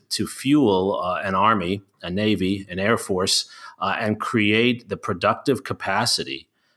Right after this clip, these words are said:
to not only, uh, provide military supplies to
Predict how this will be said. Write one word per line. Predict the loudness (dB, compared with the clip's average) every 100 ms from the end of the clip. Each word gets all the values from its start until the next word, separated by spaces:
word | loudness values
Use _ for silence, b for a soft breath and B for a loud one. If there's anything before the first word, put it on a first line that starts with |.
| _
to | -4 0 0 0 0 0
not | 4 4 4
only, | 4 4 4 4 2 0
uh, | -2 -2
provide | -2 2 2 2
military | 2 2 2 0 0
supplies | -4 -4 -4 -2 -2 -4
to | -4 -6